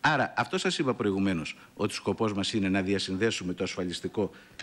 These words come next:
και το φορολογικό σύστημα. Όχι μόνο μέσω του μηχανισμού ίσπραξης των εισφορών, αλλά για να έχουμε συνείδηση φορολογική και ασφαλιστική. Να ξέρουμε ότι δεν μπορούμε να κλέβουμε πια.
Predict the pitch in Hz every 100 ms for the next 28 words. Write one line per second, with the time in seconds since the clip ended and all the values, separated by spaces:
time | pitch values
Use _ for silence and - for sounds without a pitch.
0 | - - 104 104 92 - 104 95 92 90
1 | 92 - 87 78 76 - - - - 123
2 | 156 190 185 160 127 117 117 104 104 107
3 | 98 90 101 98 - 87 - 90 85 -
4 | 80 80 90 - - - - 113 107 107
5 | 127 165 165 165 180 - - - 120 123
6 | 165 113 - 80 - 107 104 101 104 117
7 | 160 156 - 123 117 117 - 123 - -
8 | - - - 110 113 147 127 113 139 139
9 | 151 185 196 180 151 127 127 107 87 85
10 | - 78